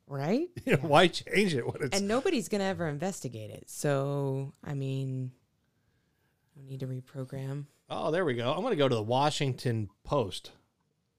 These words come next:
Speaker 2: That's my go-to for news.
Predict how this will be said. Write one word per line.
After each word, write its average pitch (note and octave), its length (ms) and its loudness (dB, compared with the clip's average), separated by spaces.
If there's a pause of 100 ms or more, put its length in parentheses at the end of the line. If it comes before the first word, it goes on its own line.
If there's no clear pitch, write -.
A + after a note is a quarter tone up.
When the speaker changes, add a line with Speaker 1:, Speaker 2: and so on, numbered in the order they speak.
(460)
Speaker 2:
That's D#3 280 0
my C#3+ 180 6
go-to A#2+ 680 2 (760)
for A2+ 240 0
news. A#2 640 0